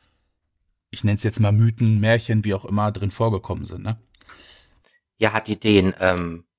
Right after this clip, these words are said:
Speaker 2: du sagtest, auf, aus Eifersucht hat sie ihn verwandelt.
Speaker 1: Genau.
Speaker 2: Damit keine andere Frau ihn attraktiv finden kann? Oder hat sie ihn bei was erwischt und hat ihn zur Strafe
Speaker 1: Ja,
Speaker 2: Aber
Speaker 1: sie, er, er hat, äh, äh, so genau habe ich das jetzt nicht, äh, äh, mir durchgelesen, weil das echt,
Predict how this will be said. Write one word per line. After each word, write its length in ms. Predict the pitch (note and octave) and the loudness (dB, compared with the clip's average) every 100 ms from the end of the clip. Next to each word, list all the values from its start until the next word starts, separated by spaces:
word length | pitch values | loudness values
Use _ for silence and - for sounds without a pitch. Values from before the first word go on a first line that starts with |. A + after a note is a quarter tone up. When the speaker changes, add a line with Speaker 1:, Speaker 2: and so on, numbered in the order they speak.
| _ _ _ _ _ _ _ | _ _ _ _ _ _ _
Speaker 2:
du 140 | A#2+ | -2
sagtest, 340 | B2+ A#2 - G#2 | -2 -2 -6 -10
auf, 140 | G#2+ _ | -10 _
aus 240 | A#2+ - | -2 0
Eifersucht 560 | C3 C3 A2 - F2 - | -4 -2 -4 -6 -14 -14
hat 140 | F#2 | -14
sie 100 | F2+ | -16
ihn 80 | E2+ | -20
verwandelt. 560 | - E2+ D#2+ E2 E2 _ | -16 -14 -12 -12 -16 _
Speaker 1:
Genau. 360 | D3 B2 G#2 - | -2 0 -2 -2
Speaker 2:
Damit 340 | B2 A2 G#2+ - | -2 0 -2 -2
keine 340 | A2+ G2+ A2 | -4 -4 -4
andere 320 | G#2 G#2+ A#2+ | -2 -2 -2
Frau 300 | - A2 A2 | 0 2 2
ihn 420 | - G#2 G#2 - _ _ _ | 2 0 0 -6 _ _ _
attraktiv 580 | - - G2 - A#2+ - | -6 -4 -8 -6 -4 -2
finden 280 | D3+ E3+ F3 | 0 -2 -4
kann? 300 | - G3+ G#3+ | -2 -2 0
Oder 560 | C3+ C#3 C#3+ C#3+ C#3+ _ _ _ | 0 2 2 2 0 _ _ _
hat 220 | A2 - | -6 -4
sie 100 | A2 | -2
ihn 140 | A#2 A2 | 0 2
bei 140 | A2 | 0
was 160 | A2 - | -2 -2
erwischt 400 | G#2 G#2 G#2 - | -4 -2 -6 -6
und 100 | G#2+ | -6
hat 140 | - | -6
ihn 80 | G2 | -8
zur 160 | F2+ | -14
Strafe 500 | - - E2 - E2 - _ _ _ - | -14 -10 -10 -10 -16 -20 _ _ _ -2
Speaker 1:
Ja, 140 | C#3+ | 0
Speaker 2:
Aber 80 | C3+ | 2
Speaker 1:
sie, 80 | B2+ | -2
er, 420 | A#2+ C3 B2+ F#2+ | 0 0 2 2
er 180 | B2+ A#2 | 2 2
hat, 200 | - - | -2 -2
äh, 440 | B2+ A#2 A#2 G2+ | -2 0 -2 -2
äh, 40 | A2+ | -2
so 200 | A2 B2+ | 0 0
genau 220 | B2 C3 | 2 2
habe 140 | C3+ B2 | 0 -2
ich 80 | - | -4
das 180 | B2 B2 | -4 -4
jetzt 200 | A2+ B2+ | -4 -2
nicht, 320 | C3 - - | -4 -4 -2
äh, 440 | B2+ A#2 - A#2 | 0 0 0 0
äh, 40 | A2 | 2
mir 140 | A2+ | 2
durchgelesen, 640 | B2 D3+ - A#2 A2 B2+ | 2 0 0 0 2 2
weil 120 | G#2+ G#2+ | 2 0
das 160 | A2 | 0
echt, 340 | D#3+ A2 - | -2 -4 -10